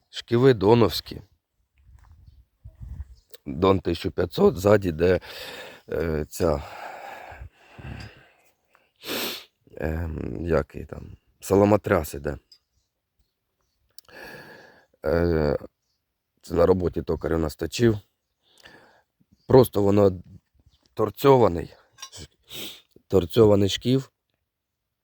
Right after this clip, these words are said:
і п-, виточене посадочне місце під, е, на полуосі, там виступ іде,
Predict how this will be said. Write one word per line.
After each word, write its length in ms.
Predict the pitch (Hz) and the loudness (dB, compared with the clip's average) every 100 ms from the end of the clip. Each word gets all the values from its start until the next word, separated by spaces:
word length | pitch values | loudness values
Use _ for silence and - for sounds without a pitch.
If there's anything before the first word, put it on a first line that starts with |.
| _ _ _ - - - | _ _ _ -20 -20 -4
і 380 | 95 107 104 - _ _ _ - _ | 2 4 4 0 _ _ _ -20 _
п-, 140 | - 87 | -10 -10
виточене 840 | 73 78 85 104 117 98 - 104 101 | -10 -14 2 2 4 0 -2 0 2
посадочне 560 | 110 110 104 101 101 | 2 0 0 0 0
місце 460 | 104 123 - - 92 | 2 2 0 -2 -4
під, 320 | - 101 90 | -2 -6 -2
е, 520 | 160 92 90 90 87 - _ - - _ - | 0 2 2 2 0 -6 _ -20 -20 _ -6
на 440 | 90 90 87 85 | 0 2 2 0
полуосі, 840 | - 92 90 92 90 107 113 113 - _ _ _ | -2 -2 0 0 -2 -2 0 0 -4 _ _ _
там 300 | - 90 82 - | 0 0 0 -6
виступ 540 | - 90 92 - 80 - | -6 2 2 0 -10 -12
іде, 240 | 76 80 | -10 -10